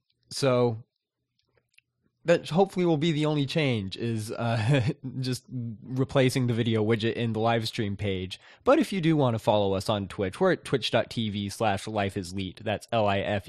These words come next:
E I S L E E T dot com. Or like I said, as always, uh, the live stream will be at lifeisleet dot com slash live. So let's, let's see if this works. Uh, so let's go ahead and get right into it. Uh, first off, I,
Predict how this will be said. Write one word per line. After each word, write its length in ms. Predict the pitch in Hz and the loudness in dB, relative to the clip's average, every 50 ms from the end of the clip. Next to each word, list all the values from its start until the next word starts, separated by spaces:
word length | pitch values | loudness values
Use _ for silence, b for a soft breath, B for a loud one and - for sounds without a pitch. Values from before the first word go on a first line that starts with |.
| - | -10
E 200 | - 110 104 104 - - | -8 -6 -4 -4 -4 -4
I 220 | 101 98 95 - | -4 -4 -4 -4
S 240 | - 107 101 98 - - | -2 -4 -4 -4 -4 -4
L 200 | - 110 104 101 | -2 -2 -2 -4
E 40 | - | -6
E 360 | - 110 98 - 107 107 104 | -8 -10 -8 -8 -8 -8 -8
T 220 | 101 - - 113 107 | -8 -6 -4 -4 -2
dot 260 | 98 107 98 - - | -2 -2 -4 -4 -6
com. 380 | - - 113 104 98 95 98 101 b b b b b b b | -6 -4 -4 -2 -2 -4 -8 -10 b b b b b b b
Or 140 | - 202 208 | 2 4 6
like 200 | 170 135 - - | 6 6 4 4
I 80 | 110 104 | 0 0
said, 300 | - - 107 98 87 95 | 0 0 0 0 0 -4
as 100 | 92 95 | -4 -4
always, 460 | 95 92 90 90 87 90 87 90 - | -4 -4 -4 -6 -8 -8 -10 -10 -8
uh, 400 | - 107 95 95 - - - - - | -6 -6 -6 -6 -6 -10 -14 -16 -18
the 300 | 107 110 110 107 120 117 | -18 -18 -10 -6 -2 0
live 240 | 110 101 98 92 | 0 0 0 -2
stream 240 | - - 127 110 107 | -4 -4 -4 -4 -2
will 80 | 104 101 | -4 -4
be 240 | 92 107 104 98 95 - | -4 -4 -6 -6 -4 -4
at 160 | 101 98 - | -6 -6 -4
lifeisleet 520 | - 98 92 90 98 92 92 98 95 - | -4 -6 -6 -6 -6 -8 -8 -8 -10 -8
dot 220 | - 104 92 - - | -6 -8 -8 -8 -8
com 300 | - - 95 90 87 85 | -8 -8 -6 -6 -8 -8
slash 360 | - - 82 71 76 - - | -8 -8 -8 -8 -10 -10 -12
live. 440 | - 58 60 58 - - - - _ b b b b b b b b b b b b b b | -12 -12 -12 -12 -14 -16 -20 -20 _ b b b b b b b b b b b b b b
So 120 | - 190 190 | 0 2 2
let's, 280 | 190 175 - - - | 2 2 0 -4 -2
let's 220 | - 165 160 143 - | 0 0 0 0 -2
see 140 | - 165 | 0 0
if 100 | 165 151 | 0 0
this 220 | - 170 151 - - | -2 -4 -4 -2 0
works. 480 | 175 165 127 - - - - - - - - | 2 2 2 2 -2 -8 -12 -12 -12 -8 -4
Uh, 380 | 123 123 127 127 123 123 123 123 123 107 - _ _ _ _ _ | -2 0 2 2 2 2 2 2 0 -2 -6 _ _ _ _ _
so 120 | - - | -4 -4
let's 120 | 160 - - | -4 -2 0
go 100 | - 190 | 2 2
ahead 160 | 202 214 233 | 2 2 2
and 80 | 226 214 | 0 0
get 100 | 214 - | 2 4
right 200 | 208 208 196 185 | 4 4 4 4
into 300 | 208 226 - - 135 120 | 2 0 0 2 2 0
it. 120 | 101 - - | 0 0 -4
Uh, 100 | - 131 | -6 -6
first 400 | 123 - - 196 208 208 208 - | -6 -2 2 2 2 2 4 4
off, 240 | 156 131 117 110 107 - | 6 6 6 4 2 2
I, 400 | 127 131 131 131 127 127 123 110 | 4 4 6 6 4 4 2 0